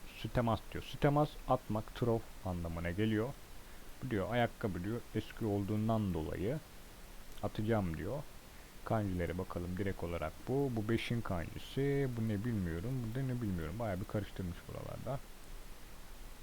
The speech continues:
Bu beyaz demek. Shiroi. Ano shiroi biru no mukou ni, mukou ni gakkou ga arimasu diyor. Mukou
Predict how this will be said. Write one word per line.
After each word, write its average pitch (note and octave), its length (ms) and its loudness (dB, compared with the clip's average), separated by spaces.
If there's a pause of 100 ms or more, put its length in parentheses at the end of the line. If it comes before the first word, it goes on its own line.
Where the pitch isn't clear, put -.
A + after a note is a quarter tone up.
(1800)
Bu B2 120 2
beyaz C3 340 8
demek. G2 220 4 (460)
Shiroi. A2 500 6 (1200)
Ano C3 260 6
shiroi C3+ 540 6
biru A#2+ 280 6
no F2 160 4 (1500)
mukou D3+ 460 4 (140)
ni, F2+ 240 2 (480)
mukou B2+ 420 2
ni F2 200 2 (640)
gakkou G#2+ 680 0
ga B2+ 100 0
arimasu G2+ 440 2 (120)
diyor. - 160 -6 (960)
Mukou C3+ 420 2